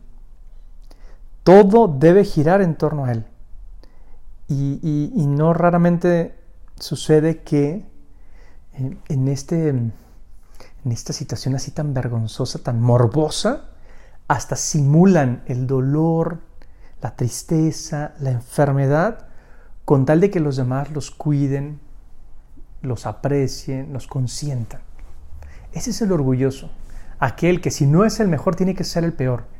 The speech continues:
con tal de estar en alguno de los polos de la, del espectro. Es que el orgulloso es desagradable, y es desagradable porque, porque se considera superior a todos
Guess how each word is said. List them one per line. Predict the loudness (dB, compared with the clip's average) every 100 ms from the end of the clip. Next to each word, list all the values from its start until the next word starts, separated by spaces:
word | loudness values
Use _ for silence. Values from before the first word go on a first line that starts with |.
| -16 -2
con | 0
tal | 2 0
de |
estar | 0 2 2 2 -6 -8 -6 -8 -8 -10 -4
en | 0
alguno | 0 2 2
de | 2
los | 0 -4
polos | -2 0 0 -2
de | -4
la, | -6 -8 -12 -12 -14 -8
del | -2 -2
espectro. | -2 -4 -4 -8 -12 -16 -16 -16 -14 -14 -14 -16 -16 -18 -18 -18 -18 -20 -20 -18 -18 -20 -20 -20 -18 -18 -18 -18 -18 -18 -18 -16 -16 -18 -12 -8 -6 -6 -8 -8
Es | -2
que | 2 4
el | 4
orgulloso | 4 4 4 2 0
es | -2 -2
desagradable, | -2 0 0 2 2 2 2 0 -4 -8 -8 2
y | 4
es | 4
desagradable | 2 2 4 4 2
porque, | 0 -4 -2 -4 -6 -16 -18 -14
porque | -10 -8
se | -4 0
considera | 2 2 2
superior | 2 0 0
a | 2
todos | 2 2 2 -2 -8